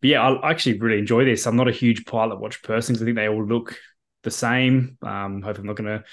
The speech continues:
uh, anger too many people with that comment, but, uh,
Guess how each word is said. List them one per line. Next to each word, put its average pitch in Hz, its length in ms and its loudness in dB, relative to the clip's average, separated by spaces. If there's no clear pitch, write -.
uh, 101 300 -4
anger 120 200 2
too 123 140 0
many 117 140 4
people 123 280 0
with 101 120 0
that 120 160 0
comment, 127 480 -2
but, 117 120 0
uh, 107 320 -4